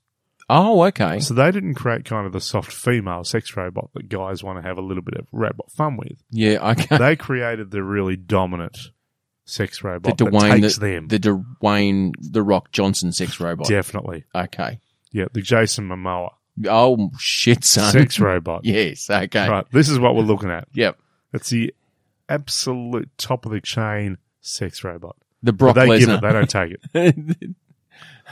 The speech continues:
Speaker 2: So that's where they're at. So, yeah, continue.
Speaker 1: So, because the Martians are subs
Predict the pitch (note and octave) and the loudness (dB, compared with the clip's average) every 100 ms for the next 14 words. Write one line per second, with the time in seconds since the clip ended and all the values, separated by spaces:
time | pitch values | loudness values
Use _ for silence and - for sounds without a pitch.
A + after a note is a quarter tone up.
0 | - _ - A2 - G2 F2+ E2 E2+ _ | -20 _ -4 -4 -2 -4 -4 -6 -8 _
1 | _ - A#2 G#2 F2+ - F#2+ G2 G#2 C3+ | _ -6 -2 0 -2 -8 -10 -8 -8 -10
2 | _ _ _ _ _ - D#3+ B2+ B2 B2 | _ _ _ _ _ -2 2 4 4 2
3 | - _ _ _ _ _ _ _ _ _ | -4 _ _ _ _ _ _ _ _ _
4 | _ _ _ _ _ _ _ _ _ C#3 | _ _ _ _ _ _ _ _ _ -4
5 | B2 C3 A2 A2+ A2 A#2+ A#2 A2 G2+ F#2+ | -2 0 2 4 4 2 0 0 0 -2
6 | G#2+ D2+ - - | -2 -4 -6 -12